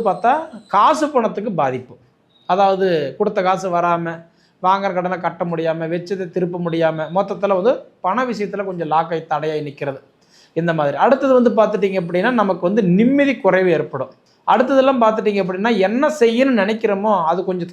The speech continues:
கால தாமதப்படுத்தி கொடுப்பான். அதனால நான் உங்களுக்கு சொல்றது என்ன அப்படின்னா, சிம்ம ராசிக்காரங்களுக்கு வந்து பொதுவாவே சனியுடைய நேரம் உங்களுக்கு வந்து நல்லா இல்லையே தவிர, மத்த கிரகங்கள், இப்ப குருவெல்லாம் எடுத்துக்கோங்க, உங்களுக்கு பன்னெண்டாம் இடத்துல இருக்கிற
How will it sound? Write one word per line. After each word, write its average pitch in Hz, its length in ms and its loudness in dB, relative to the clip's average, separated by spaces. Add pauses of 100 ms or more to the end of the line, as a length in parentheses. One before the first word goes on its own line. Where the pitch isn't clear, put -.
(120)
கால 202 220 4 (160)
தாமதப்படுத்தி 185 640 0
கொடுப்பான். 135 300 -10 (520)
அதனால 143 300 0 (120)
நான் 185 120 2
உங்களுக்கு 170 300 -2
சொல்றது 208 340 0
என்ன 190 140 -2
அப்படின்னா, 156 380 -4 (640)
சிம்ம 220 400 0
ராசிக்காரங்களுக்கு 185 800 0
வந்து 175 220 0 (340)
பொதுவாவே 214 540 4 (220)
சனியுடைய 247 500 4 (100)
நேரம் 233 240 2
உங்களுக்கு 220 300 2
வந்து 202 220 -8
நல்லா 180 260 -2
இல்லையே 190 160 -4 (100)
தவிர, 165 220 0 (640)
மத்த 175 220 -2 (120)
கிரகங்கள், 226 440 2
இப்ப 208 200 -6
குருவெல்லாம் 233 420 2
எடுத்துக்கோங்க, 202 480 -4
உங்களுக்கு 185 300 -6
பன்னெண்டாம் 214 360 -2
இடத்துல 220 240 -2
இருக்கிற 185 200 -4